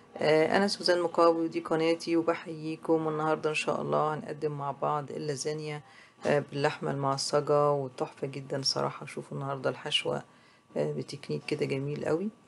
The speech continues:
فأتمنى تشوفوا الفيديو للنهاية عشان تشوفوا قد إيه طلعناها تحفة وطرية وجميلة وبدون سلق.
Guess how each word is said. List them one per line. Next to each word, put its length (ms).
فأتمنى 580
تشوفوا 320
الفيديو 300
للنهاية 600
عشان 420
تشوفوا 520
قد 180
إيه 200
طلعناها 500
تحفة 380
وطرية 480
وجميلة 480
وبدون 320
سلق. 300